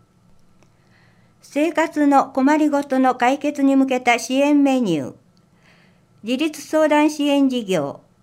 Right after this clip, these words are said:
生活の困りごとなどのご相談をお聞きし、支援を行っています。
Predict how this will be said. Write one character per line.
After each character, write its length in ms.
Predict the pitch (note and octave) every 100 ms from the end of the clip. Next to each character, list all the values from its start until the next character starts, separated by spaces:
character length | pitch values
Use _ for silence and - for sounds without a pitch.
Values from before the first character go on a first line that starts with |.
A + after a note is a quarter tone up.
| _ _ _ _ _ _ _
生 300 | - C#4 D4+
活 320 | D#4 D#4+ C4+
の 160 | C4+ -
困 260 | B3 C#4+
り 80 | D4+
ご 140 | D4+
と 100 | D4
な 180 | C#4+ C#4+
ど 120 | A#3+
の 160 | G#3+ F#3+
ご 120 | F#3+
相 240 | G3+ C4+ C4+
談 280 | C4 B3+
を 180 | B3 -
お 60 | G#3
聞 140 | B3+
き 140 | B3+ B3+
し、 320 | - A3 -
支 240 | - D4+ D#4
援 240 | B3 F#3+
を 140 | F#3+
行 300 | - G3 A3
っ 140 | A3 A3
て 80 | G3
い 120 | F#3
ま 180 | E3+
す。 120 | G#3+